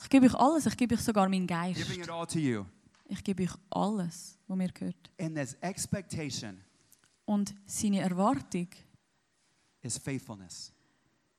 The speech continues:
Speaker 1: ist unsere Treue.
Speaker 2: And you can read the rest of the story. For time's sake, I'm not gonna read it.
Speaker 1: Und der Rest von der Geschichte könnt ihr sonst mal lesen.
Speaker 2: God wants us to be faithful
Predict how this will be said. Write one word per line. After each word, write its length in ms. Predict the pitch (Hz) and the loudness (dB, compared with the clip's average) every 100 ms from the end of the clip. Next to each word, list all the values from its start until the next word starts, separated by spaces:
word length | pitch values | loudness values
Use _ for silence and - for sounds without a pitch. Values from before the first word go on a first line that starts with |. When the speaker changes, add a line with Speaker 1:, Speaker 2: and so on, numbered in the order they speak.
| - | -2
Speaker 1:
ist 280 | 214 196 - | 0 0 -2
unsere 240 | 196 190 190 | -2 -2 -2
Treue. 400 | 175 165 170 165 - _ _ _ _ _ _ _ - | -2 0 -2 -4 -12 _ _ _ _ _ _ _ -18
Speaker 2:
And 100 | 127 | -14
you 80 | |
can 180 | 151 143 | -10 -8
read 160 | 135 147 | -8 -6
the 60 | 139 | -6
rest 260 | 139 131 131 | -6 -6 -8
of 60 | |
the 60 | - | -8
story. 380 | - 127 120 120 | -6 -6 -6 -8
For 100 | - | -14
time's 300 | 117 127 127 | -14 -10 -8
sake, 160 | - 113 | -10 -10
I'm 80 | 113 | -12
not 160 | 113 110 | -12 -12
gonna 140 | 104 | -14
read 180 | 101 95 | -16 -18
it. 80 | - _ _ _ | -20 _ _ _
Speaker 1:
Und 180 | 208 202 | -4 2
der 140 | 208 | 4
Rest 140 | 214 - | 4 2
von 80 | 202 | -4
der 80 | |
Geschichte 300 | 208 220 196 | -2 0 -2
könnt 180 | - 190 | -2 -2
ihr 140 | 180 180 - | -2 -4 -6
sonst 240 | - 185 | -8 -2
mal 160 | 180 165 | 0 -2
lesen. 220 | 156 165 - | -4 -12 -4
Speaker 2:
God 260 | 160 156 165 | -2 0 0
wants 300 | 147 147 151 | -2 -4 -4
us 160 | 127 | -6
to 80 | - | -6
be 240 | 131 110 104 _ - - | -8 -8 -14 _ -20 -6
faithful 680 | 135 135 139 - 131 131 | -2 -2 -4 -6 -8 -8